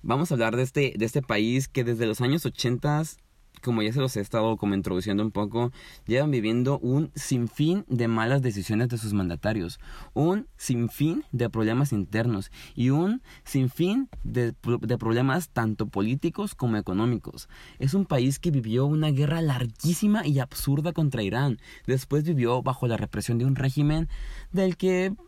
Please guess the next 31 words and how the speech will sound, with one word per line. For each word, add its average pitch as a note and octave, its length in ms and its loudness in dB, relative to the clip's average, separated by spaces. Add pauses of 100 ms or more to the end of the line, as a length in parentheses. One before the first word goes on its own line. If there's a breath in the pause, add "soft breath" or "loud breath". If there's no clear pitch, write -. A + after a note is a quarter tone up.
(100)
pues, C4 280 0
llegaría C3+ 480 2
a C#3 40 0
su D#3 120 0
decadencia C#3+ 600 2
tras A2 560 -2
esta G#2+ 280 -2
guerra A2+ 300 2
de A2 80 0
Estados G#2+ 340 -2
Unidos G#2+ 220 0
en G2+ 100 0
dos F2+ 160 -2
mil G#2+ 120 0
tres, C3 200 0
como F2+ 200 -4
también E2 200 -2
ya G2 40 -4
se G#2+ 100 -4
mencionó G2 260 -2
antes, A#2 380 -2 (460 loud breath)
y C3 100 2
desde A#2+ 220 2
entonces C#3 420 0
pareciera B2+ 480 0
que C3+ 140 0
el A2 140 0
derrocamiento G#2 600 0
de C3 100 2
Saddam G#2+ 320 0
Hussein, C3 520 2